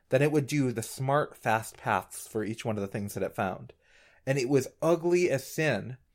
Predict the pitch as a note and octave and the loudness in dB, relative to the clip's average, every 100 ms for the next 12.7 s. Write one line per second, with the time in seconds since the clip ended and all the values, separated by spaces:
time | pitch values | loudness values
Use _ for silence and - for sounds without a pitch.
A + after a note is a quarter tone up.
0 | _ _ _ _ _ B2 A2 C3+ C3+ - | _ _ _ _ _ -6 4 4 4 -4
1 | C#3+ C3+ D3 D3 C#3+ C3+ B2 G#2+ B2 A#2 | -2 0 0 0 -2 0 0 0 -2 -4
2 | E3 D4 E4+ D#3 - G#2+ G2 F#2 - A2 | 0 2 2 0 0 0 0 -2 -2 0
3 | F#2+ F#2+ - _ _ _ D3 - - F3+ | 0 0 -6 _ _ _ -2 -2 0 4
4 | F3+ D3 - _ - F3+ G3+ A3+ C#3+ G#2+ | 4 2 -10 _ 0 0 2 2 2 0
5 | F#2+ G#2 C3 _ _ _ _ _ - C3 | -2 -6 -12 _ _ _ _ _ -4 -2
6 | A#2+ C3+ A#2+ - A2 A#2 D3 - - - | 0 0 -2 0 0 2 2 0 -8 -10
7 | _ - C#3 E3+ D#3 A#2+ A2+ A2+ A2+ G#2+ | _ 0 4 6 6 4 2 0 -2 -4
8 | A2+ A2 A#2 - - G#2+ F#2+ G2 - - | -4 0 0 -2 -4 -2 0 -2 -6 -8
9 | - _ _ _ _ - B2 D3+ - G#3+ | -10 _ _ _ _ 0 4 4 4 0
10 | A#3 - - _ _ _ _ - D3 E3 | 0 -4 -10 _ _ _ _ -6 -2 -2
11 | - A#3 C4 A#3+ A#3+ G#3+ G3+ C#3+ D3+ D3+ | -2 -4 -2 -2 -2 0 -2 2 2 2
12 | A#2+ - E3 D#3 G2+ G#2 | 0 2 2 2 0 -2